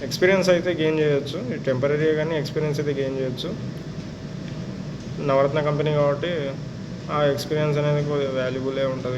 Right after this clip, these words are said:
కాబట్టి ఎక్స్పీరియన్స్ అయితే గెయిన్ చేయొచ్చు. మీ ఫ్రెండ్స్ ఎవరైనా ఉంటే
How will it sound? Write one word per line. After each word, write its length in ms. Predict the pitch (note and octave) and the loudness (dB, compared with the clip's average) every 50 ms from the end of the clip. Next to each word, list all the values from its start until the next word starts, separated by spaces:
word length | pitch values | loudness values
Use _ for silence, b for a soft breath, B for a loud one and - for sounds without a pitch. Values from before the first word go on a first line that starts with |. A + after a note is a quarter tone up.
| B2+ | -2
కాబట్టి 300 | B2+ B2 B2 B2 B2 A#2+ - - - - - - - - - - - - - - - - C3+ C3 | 0 0 0 -2 -2 -4 -6 -6 -8 -8 -8 -8 -10 -8 -8 -6 -6 -6 -6 -6 -6 -6 -6 -6
ఎక్స్పీరియన్స్ 360 | - - - C#3+ D3 C#3 C3+ C#3+ | -2 -2 0 0 2 2 2 2
అయితే 120 | C#3+ D3 C#3 C3+ | 2 2 0 0
గెయిన్ 160 | B2+ B2 B2 B2 | 0 0 0 0
చేయొచ్చు. 280 | A#2 A#2 - - - - - - - - - - | 0 -2 -4 -6 -8 -8 -8 -8 -8 -8 -6 -4
మీ 80 | C#3+ C3+ A#2+ | -4 -2 0
ఫ్రెండ్స్ 220 | C3 C3+ C3+ C3 C#3+ | 0 0 2 2 2
ఎవరైనా 260 | D3 C#3+ D3 C#3+ C#3+ C#3 | 4 4 4 2 2 0
ఉంటే 160 | C3+ C3 D#3 | 0 0 0